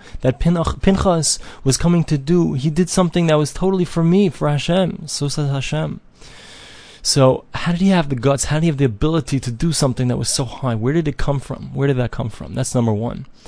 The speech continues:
Interesting point I'd like to point out is that if you look at the word Hineni Nosen Les Brisi Shalom in chapter twenty-five, verse twelve, so the word Shalom in Hebrew is spelled Shin Lamed Vav Mem.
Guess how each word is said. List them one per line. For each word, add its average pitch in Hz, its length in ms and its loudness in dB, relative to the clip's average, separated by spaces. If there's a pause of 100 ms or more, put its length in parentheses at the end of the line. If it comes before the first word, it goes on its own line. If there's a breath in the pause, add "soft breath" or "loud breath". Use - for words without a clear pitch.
(540 loud breath)
Interesting 165 480 4
point 120 320 2
I'd 127 100 -2
like 120 140 -2
to 120 60 -10
point 107 320 -4
out 110 320 -4 (540 loud breath)
is 120 160 -2
that 120 160 4
if 110 80 -4
you 123 80 0
look 165 140 -2
at - 80 -4
the 151 80 4
word 135 180 6
Hineni 156 180 4
Nosen 135 400 4
Les 123 140 4
Brisi 127 320 -4
Shalom 120 560 0
in 117 120 -2
chapter 123 580 -2 (220)
twenty-five, 127 440 0
verse 113 160 -2
twelve, 135 400 0 (260 loud breath)
so - 60 -20
the 123 80 -4
word 156 120 0
Shalom 151 320 4
in 117 100 4
Hebrew 131 440 2 (340 loud breath)
is 120 100 -6
spelled 120 200 -2
Shin 160 260 0
Lamed 135 280 4
Vav 123 340 0 (160)
Mem. 120 380 2